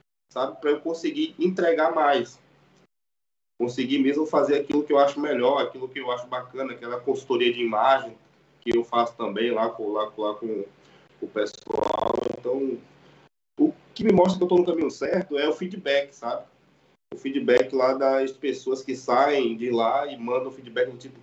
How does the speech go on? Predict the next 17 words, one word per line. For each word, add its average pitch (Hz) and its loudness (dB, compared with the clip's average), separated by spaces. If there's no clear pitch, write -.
"Caramba, 156 -6
mano, 131 -6
hoje", 147 -2
tipo - -10
assim, 143 -10
teve 139 0
um 143 0
cara 139 0
lá 139 4
que, 135 -2
que 135 -12
foi, 165 4
fez 139 6
o 135 0
corte, 139 2
aquela 135 2
cons-, - -4